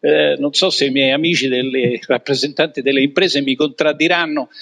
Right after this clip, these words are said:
tendenzialmente tenderanno a diminuire. È inutile ci illudiamo, cioè il mercato degli specialisti veri e propri,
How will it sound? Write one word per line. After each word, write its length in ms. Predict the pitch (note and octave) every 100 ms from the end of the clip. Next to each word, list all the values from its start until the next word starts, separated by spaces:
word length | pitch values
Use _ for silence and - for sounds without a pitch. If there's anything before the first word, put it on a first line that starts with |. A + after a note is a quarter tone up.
| - - _
tendenzialmente 1120 | B3+ B3+ A#3+ B3 A#3 - A3+ A3+ B3 A#3+ G#3+
tenderanno 600 | G#3+ G3 F#3+ G3 F#3+ G3
a 40 | F#3+
diminuire. 920 | F3 F#3+ F#3+ F#3+ G#3+ F3 A#2 G#2 G#2+
È 80 | -
inutile 320 | D#3 A3+ G#3
ci 240 | D#3 - E3+
illudiamo, 720 | D#3 D#3+ D3 E3 C3+ A#2 C3+
cioè 140 | B2
il 120 | D3+ D3+
mercato 520 | E3 E3 G#3+ G#3+ F3
degli 260 | F3+ F#3+
specialisti 800 | E3+ - G3 F3 G#3 A3 G#3+ -
veri 200 | F3 F#3
e 40 | E3
propri, 420 | - F3+ C3+ C3